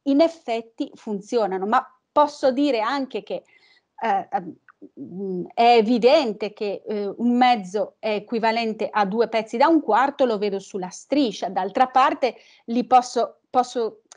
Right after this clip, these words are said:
eh, concettualizzare che un mezzo è equivalente a un quarto perché li aggancio nello stesso, un mezzo equivalente a due quarti, eh, mm, s-, mm, scusa, ehm, perché li aggancio nello stesso, eh,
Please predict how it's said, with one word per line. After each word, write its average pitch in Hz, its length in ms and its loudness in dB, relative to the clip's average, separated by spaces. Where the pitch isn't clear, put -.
eh, 214 220 -8
concettualizzare 247 1120 -2
che 254 140 -8
un 220 200 -6
mezzo 240 320 -2
è 208 40 -8
equivalente 226 520 -4
a - 20 2
un 285 140 0
quarto 262 720 -2
perché 262 760 0
li 247 260 4
aggancio 269 800 2
nello 208 240 -6
stesso, 196 720 -12
un 233 100 -6
mezzo 214 220 -4
equivalente 208 480 -6
a 185 40 -2
due 220 200 -6
quarti, 208 400 -6
eh, 208 160 -6
mm, 175 380 -6
s-, - 240 -20
mm, 185 100 -2
scusa, 190 400 -4
ehm, 196 640 0
perché 277 580 6
li 233 160 2
aggancio 269 840 2
nello 202 280 -8
stesso, 196 680 -10
eh, 185 260 -12